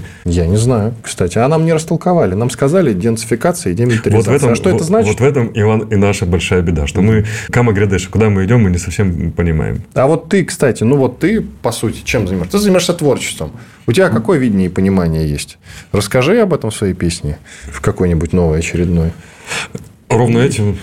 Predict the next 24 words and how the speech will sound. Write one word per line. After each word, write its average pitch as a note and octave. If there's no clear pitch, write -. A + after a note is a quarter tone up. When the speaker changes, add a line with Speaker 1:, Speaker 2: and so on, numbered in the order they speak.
Speaker 2:
и A2
занимаюсь. F#2+
Speaker 1:
Ну, A2+
Speaker 2:
Мы C3+
Speaker 1:
вот C#3+
Speaker 2:
говорим D3
Speaker 1:
щас D#3
предварительно A2+
есть G#3+
какое-то -
понимание? G2
А B2
если C3
его C#3
даже G#2
у G#2
тебя C3
нет, E2+
то F2
о F2
чём F2
мы E2
говорим? F2
Speaker 2:
А, G2+